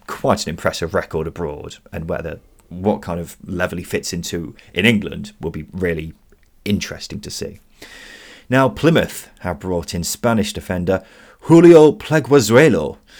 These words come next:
The twenty-six-year-old has spent the last few seasons at F C Twente in Holland,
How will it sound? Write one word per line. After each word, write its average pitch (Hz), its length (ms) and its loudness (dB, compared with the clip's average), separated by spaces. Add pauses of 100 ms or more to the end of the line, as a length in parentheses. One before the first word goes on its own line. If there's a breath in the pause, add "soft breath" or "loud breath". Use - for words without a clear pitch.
(260 loud breath)
The 104 220 6
twenty-six-year-old 104 840 2
has 98 400 -2
spent 104 440 -2
the 110 80 2
last 151 240 2
few 120 160 2
seasons 104 500 -4
at - 220 -4
F 92 160 -4
C 82 300 -8
Twente 87 580 -6
in 80 80 -6
Holland, 90 500 -6